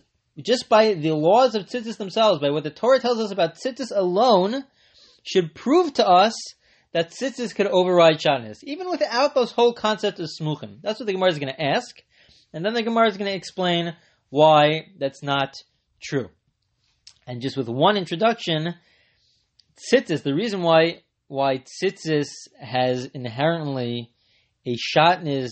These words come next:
issue is because part of the mitzvah of tzitzis is also to wear techeles, those blue strings.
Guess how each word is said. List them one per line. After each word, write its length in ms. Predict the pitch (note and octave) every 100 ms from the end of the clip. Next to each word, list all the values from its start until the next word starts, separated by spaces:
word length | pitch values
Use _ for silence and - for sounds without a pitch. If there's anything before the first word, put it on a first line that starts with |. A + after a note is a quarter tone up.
| - _ -
issue 520 | A3+ A#3 C3 A2 F3 _ _ _ _ _ _ -
is 160 | C#3 C3+
because 600 | C#3+ - D3 C#3 C#3 D#3 _ _
part 220 | E3 G#3+
of 60 | F#3
the 40 |
mitzvah 220 | F3 D#3+
of 120 | C3+
tzitzis 360 | - E3+ G#3 F3+
is 140 | D3
also 300 | - E3+ D#3+
to 100 | C#3+
wear 120 | C#3+ C#3+
techeles, 460 | - - C3 G2+ -
those 180 | A2+ G#2
blue 240 | G#2 D3
strings. 600 | C#3+ - C3+ G2 G2 -